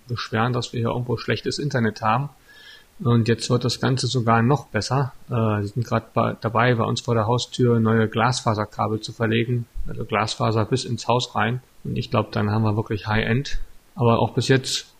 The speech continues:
ja, ich sag mal vierundsechzigtausend Mbit, äh, das sollte eigentlich locker reichen, auch für eine normale Verbindung. Wo es eher hakt, ist halt das Problem hier mit dem Mobilfunk, ne? Denn wenn man dort aus der Stadt rauskommt, äh, ist eigentlich sofort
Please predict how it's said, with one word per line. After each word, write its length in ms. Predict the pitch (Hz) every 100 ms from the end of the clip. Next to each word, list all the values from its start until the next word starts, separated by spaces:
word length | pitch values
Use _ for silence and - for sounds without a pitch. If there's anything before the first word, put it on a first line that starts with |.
| -
ja, 200 | 113 104
ich 80 | 98
sag 140 | 104
mal 80 | 101
vierundsechzigtausend 1080 | 90 120 107 104 - 123 107 107 107 107 131 -
Mbit, 420 | 107 120 120 - _ - -
äh, 20 |
das 800 | 110 110 107 104 104 98 117 -
sollte 260 | 104 98
eigentlich 240 | 101 98 -
locker 200 | - 98
reichen, 420 | 98 104 - 113
auch 100 | 104
für 120 | -
eine 120 | 101
normale 320 | 98 95 101
Verbindung. 540 | 104 101 104 107 107 - - - -
Wo 140 | 127 135
es 80 |
eher 320 | - 160 156 139
hakt, 300 | 147 143 -
ist 180 | 135 127
halt 160 | 123
das 140 | 117 -
Problem 460 | - 107 110 110
hier 240 | 107 110 104
mit 200 | 104 -
dem 120 | 104
Mobilfunk, 640 | 104 - 98 - 95 - -
ne? 200 | 110 117 117
Denn 80 |
wenn 100 | 110
man 160 | 110 110
dort 220 | 113 127
aus 180 | 120 127
der 140 | 117
Stadt 320 | 107 135 131 -
rauskommt, 640 | 120 113 - 123 113 - - -
äh, 200 | 107 104
ist 120 | -
eigentlich 260 | - 113 107
sofort 460 | 101 - 104 101